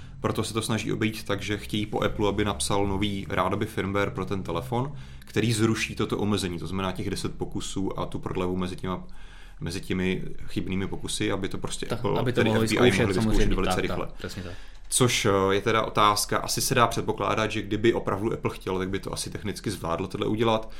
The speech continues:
Speaker 1: ale jde tady hlavně teďka o ten princip.
Speaker 2: No kdybych to zvládl, ne? To víš, že to zvládne. To je jen prostě o tom, že nechce.
Speaker 1: Asi pravděpodobně jo.
Speaker 2: To
Speaker 1: Jde samozřejmě o ten princip, že tímhle vlastně najednou dá někomu do rukou klíč,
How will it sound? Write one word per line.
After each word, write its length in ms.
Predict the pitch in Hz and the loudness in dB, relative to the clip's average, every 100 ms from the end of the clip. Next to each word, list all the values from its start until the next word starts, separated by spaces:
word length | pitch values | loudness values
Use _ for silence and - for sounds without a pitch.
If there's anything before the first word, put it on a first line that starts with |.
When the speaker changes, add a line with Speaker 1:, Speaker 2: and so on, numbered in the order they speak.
| - - | -8 -6
Speaker 1:
ale 140 | 95 92 | -2 0
jde 80 | |
tady 160 | 98 98 | 0 0
hlavně 260 | 98 95 95 | 0 0 -2
teďka 260 | 92 - - | -2 -4 -2
o 40 | |
ten 200 | - 110 | 0 0
princip. 540 | - 98 95 98 90 - - | 2 2 2 2 0 -2 -6
Speaker 2:
No 80 | 104 | -6
kdybych 400 | 101 104 101 - | -4 -2 -2 -4
to 320 | - 104 113 | -8 -6 -6
zvládl, 340 | 104 101 101 101 | -4 -2 -2 -4
ne? 200 | 104 107 | -6 -8
To 140 | - | -6
víš, 100 | 107 | -6
že 60 | 123 | -4
to 80 | |
zvládne. 440 | 117 98 98 95 98 - - - | -4 -4 -4 -4 -8 -12 -14 -14
To 260 | 117 113 117 | -10 -8 -4
je 60 | |
jen 160 | 107 110 | 0 0
prostě 260 | 110 - | 0 0
o 60 | 113 | 0
tom, 140 | 113 | 0
že 80 | 113 | 0
nechce. 320 | 117 - 98 - - - - - - - - | 0 -2 -6 -6 -10 -10 -10 -10 -10 -10 -10
Speaker 1:
Asi 200 | - - | -2 2
pravděpodobně 520 | 120 117 113 113 110 | 4 4 4 2 0
jo. 160 | 95 92 - | 0 -2 -6
Speaker 2:
To 100 | 113 | 0
Speaker 1:
Jde 80 | 107 | 4
samozřejmě 420 | 131 120 190 127 | 8 8 8 6
o 40 | |
ten 180 | 110 127 | 6 6
princip, 540 | 117 113 113 113 110 107 | 6 4 4 2 0 -4
že 500 | 110 110 107 107 104 | 0 4 4 4 2
tímhle 280 | - 110 113 | 2 4 4
vlastně 280 | 110 107 117 | 4 2 0
najednou 420 | 110 104 107 110 | 2 2 2 0
dá 380 | 107 104 101 104 | 4 6 6 4
někomu 380 | 107 101 107 110 | 2 2 0 2
do 120 | 110 | 2
rukou 280 | 104 - 110 | 0 0 0
klíč, 460 | 110 101 107 - | 0 -2 -2 -6